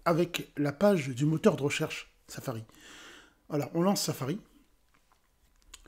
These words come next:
on ouvre les réglages, là, où, où on fait directement Safari réglages, voilà, où on tape le raccourci clavier, donc commande virgule, donc les deux sont valables, voilà.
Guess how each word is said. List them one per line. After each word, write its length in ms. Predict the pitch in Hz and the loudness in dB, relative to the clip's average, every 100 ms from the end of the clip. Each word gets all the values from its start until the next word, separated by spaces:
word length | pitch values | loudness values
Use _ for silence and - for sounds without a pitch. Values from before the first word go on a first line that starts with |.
| - - | -18 -2
on 320 | 175 165 151 180 | 2 4 4 4
ouvre 180 | 175 165 | 4 4
les 120 | 160 | 4
réglages, 540 | 147 131 170 208 123 | 4 2 2 2 -2
là, 200 | 123 139 - - | -4 -6 -6 -4
où, 220 | 165 170 | -2 -2
où 140 | 208 208 | 4 4
on 60 | 202 | 4
fait 260 | - 190 | 4 2
directement 680 | 147 165 170 - 165 160 147 - - _ _ _ _ _ - | 4 2 2 0 0 0 -2 -10 -20 _ _ _ _ _ -14
Safari 580 | - 165 - 156 160 151 _ _ - | -6 -6 -4 -6 -6 -8 _ _ -14
réglages, 600 | - 123 135 190 226 - - | -10 -6 -4 -4 -8 -14 -16
voilà, 220 | 127 135 - _ _ | -14 -14 -18 _ _
où 180 | 202 226 - - - | -4 -4 -6 -16 -8
on 120 | 151 | -6
tape 320 | 156 175 - | -6 -6 -8
le 160 | 143 135 | -8 -4
raccourci 500 | 156 160 139 - - | -6 -6 -8 -6 -2
clavier, 420 | 147 117 151 - _ _ _ _ _ 143 | -4 -4 -8 -10 _ _ _ _ _ -8
donc 300 | 165 - - - - - - _ - | -8 -8 -20 -20 -20 -20 -20 _ -2
commande 400 | 180 170 202 143 | 2 4 2 0
virgule, 480 | 135 156 139 123 - - | -2 0 -2 -4 -8 -16
donc 280 | - 127 - - - - - - - - | -14 -14 -16 -20 -20 -20 -16 -16 -16 -12
les 80 | 139 | -10
deux 200 | 123 160 | -4 -4
sont 140 | - 131 | -4 -6
valables, 340 | 127 175 208 - - - | -4 -6 -8 -16 -20 -10
voilà. 280 | 135 107 | -8 -10